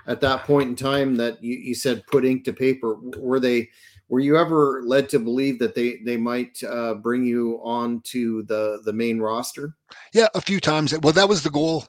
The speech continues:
Speaker 2: uh, on my end. Of course, you, you keep going, keep going, and, and hopefully one of these times you, you, you get signed. Uh, there was a, a, a couple of times when it seemed like I was really close. Uh, you know, when you, you know, you get, uh, you get that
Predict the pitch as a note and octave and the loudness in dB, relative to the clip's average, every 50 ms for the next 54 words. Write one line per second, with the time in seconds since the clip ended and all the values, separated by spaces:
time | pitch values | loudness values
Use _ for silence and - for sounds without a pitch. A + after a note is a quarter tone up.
0 | _ _ _ - C3+ C3+ B2+ C3 C#3 C#3 C#3 D3 D3+ D3 C#3+ C#3 C#3 C3+ B2+ - | _ _ _ -6 -4 -2 0 0 0 2 2 0 0 2 0 0 0 -2 -4 -6
1 | - - C3 C3 B2 - B2 A#2+ A#2 A2+ G#2+ - C3+ C3+ - D3 C#3 C#3 C#3 B2+ | -2 -2 -2 -2 -2 -4 -4 -4 -4 -4 -4 -6 -6 -4 -4 -4 -2 -2 -2 -4
2 | - - C3+ B2 - C3 C3 C3 C3 C3 C3 B2 A#2+ A#2+ A2+ A2+ A2 A#2 C3 C3 | -4 -4 -6 -4 -4 -4 -4 -2 -4 -4 -4 -4 -6 -6 -6 -6 -4 -4 -4 -6
3 | - - A#2+ A#2+ A#2+ B2 B2 A#2+ A#2+ A#2 G#2 - A#2+ B2 B2 B2 B2 - A#2 A2+ | -6 -6 -4 -4 -2 -2 -4 -4 -4 -6 -6 -6 -6 -4 -4 -4 -6 -6 -6 -8
4 | G#2+ G#2 G#2 G#2+ G#2+ - G#2+ A2+ A2 A#2 A2 - - A#2 A#2 B2 B2+ B2 A2 - | -8 -8 -10 -14 -14 -12 -12 -8 -8 -6 -4 -4 -2 -2 -2 -2 -2 -4 -8 -10
5 | - - - - - - - - - - A#2+ B2 A#2+ A#2+ A#2 G#2 B2 C3+ C3+ C#3+ | -12 -14 -12 -12 -14 -14 -16 -12 -2 2 2 4 4 2 0 0 -2 0 2 2
6 | D3 C#3 A2+ C3 C3+ B2+ B2 B2+ B2 B2+ B2+ C#3 C3 B2 - - D3 C#3+ - C#3+ | 2 2 4 2 2 2 2 0 0 0 0 0 -2 -2 0 0 0 0 0 -2
7 | C#3 - - C#3 C3 C3+ C#3 C#3 A#2+ - - - A#2+ B2 B2 B2 A2+ - - C3 | -4 0 0 0 0 0 -2 -2 -4 -4 -6 -6 -6 -4 -4 -4 -4 -4 -2 -2
8 | C3 B2+ A#2+ B2 - - A#2+ A#2 A#2 G2+ A2 A#2+ A#2+ A#2 - - A#2+ B2 B2+ C3 | -2 0 -2 -4 -4 -4 -6 -6 -6 -6 -4 -4 -4 -6 -4 -2 0 0 0 -2
9 | - - - - _ - - - - - - _ - A#2 A#2 A2+ A2+ A2 A2 A2 | -4 -6 -8 -10 _ -20 -20 -20 -20 -20 -18 _ -2 0 2 2 2 2 0 -2
10 | A#2 B2 A#2+ B2 A#2+ A#2+ A#2 A#2+ A#2+ A#2 A2+ A#2 A#2 - B2+ A#2+ A#2 A2+ A2 A2 | -4 -4 -4 -4 -2 -2 -2 -2 -4 -2 -2 -4 -4 -4 -6 -6 -6 -6 -8 -10
11 | G#2+ G#2 B2+ A#2+ A#2 - A2 A#2 A2+ A2 G#2 G#2 A2 A2 - C3 A#2+ - - A#2+ | -6 -4 -4 -4 -2 -4 -4 -4 -4 -4 -4 -6 -8 -2 -2 -2 -2 -2 -2 -2
12 | A2+ A2 | -2 -2